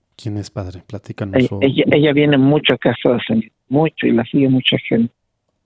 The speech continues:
Speaker 1: Órale, pues, la vamos a buscar. Clara Macías. Ok.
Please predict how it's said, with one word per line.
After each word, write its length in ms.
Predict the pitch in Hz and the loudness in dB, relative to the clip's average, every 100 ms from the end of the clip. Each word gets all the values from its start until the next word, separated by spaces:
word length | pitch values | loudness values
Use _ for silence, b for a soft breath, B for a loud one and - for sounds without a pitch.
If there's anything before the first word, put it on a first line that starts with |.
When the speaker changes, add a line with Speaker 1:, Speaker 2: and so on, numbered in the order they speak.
| _ | _
Speaker 1:
Órale, 300 | 107 101 98 | -12 -10 -10
pues, 240 | - - - | -16 -20 -12
la 80 | 101 | -10
vamos 260 | 101 107 | -8 -8
a 60 | 110 | -10
buscar. 320 | 98 - 104 - _ 113 | -10 -12 -14 -14 _ -10
Clara 240 | 107 101 | -8 -6
Macías. 840 | 113 107 - 104 101 - - - _ _ _ | -6 -8 -8 -10 -12 -16 -20 -20 _ _ _
Ok. 260 | 123 - | -18 -12